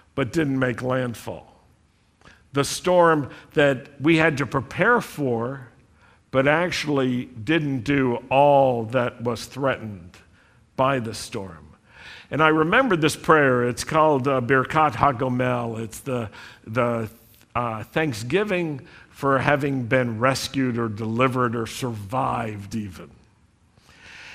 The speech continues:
And as I was remembering that, I thought, "Oh, this Shabbat, we should say Birkat HaGomel together." It's a good prayer. Whenever you've gone through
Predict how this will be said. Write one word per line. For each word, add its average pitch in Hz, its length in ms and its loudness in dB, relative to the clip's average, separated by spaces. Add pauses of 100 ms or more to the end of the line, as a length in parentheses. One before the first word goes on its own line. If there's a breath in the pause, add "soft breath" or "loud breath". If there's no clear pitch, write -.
(220 loud breath)
And 156 160 0
as 226 340 0
I 202 220 2
was 156 400 -2
remembering 131 840 2
that, 127 400 -4
I 120 100 -2
thought, 135 320 4
"Oh, 170 220 8
this 208 240 4
Shabbat, 160 800 4 (220 loud breath)
we 190 160 4
should 170 280 -2
say 147 600 -2 (200 loud breath)
Birkat 147 500 4
HaGomel 135 680 2
together." 113 600 -2 (240 loud breath)
It's 127 200 -4
a 131 40 -2
good 147 320 2
prayer. 143 300 6
Whenever 156 380 2
you've 147 240 -2
gone 160 320 2
through 131 520 2